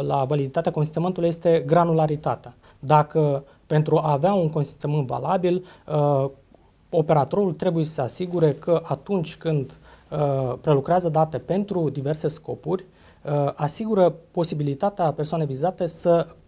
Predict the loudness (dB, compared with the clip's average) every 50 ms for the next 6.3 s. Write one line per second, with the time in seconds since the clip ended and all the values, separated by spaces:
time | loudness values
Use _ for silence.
0 | _ _ _ _ -12 -8 -6 -6 -4 -2 -2 -2 -2 -2 -2 -2 -2 -2 0 0
1 | 0 0 0 -4 -12 -8 -6 -4 -4 -4 -4 -4 -4 -4 -2 0 -2 -2 -2 -4
2 | -8 -8 -10 -10 -10 -10 -4 -2 -2 0 0 -2 -2 -2 -4 -4 -4 -8 -14 -20
3 | _ _ -20 -20 -20 -20 -18 -8 -2 0 2 2 4 2 0 -2 -4 -8 -14 _
4 | _ _ -6 -2 0 0 2 4 4 4 4 6 6 6 6 4 2 -2 -6 -8
5 | -4 -2 -2 0 0 -2 -2 -2 -2 -2 -2 -4 -4 -4 -2 -2 -2 -2 -4 -2
6 | 0 2 2 0 0 -2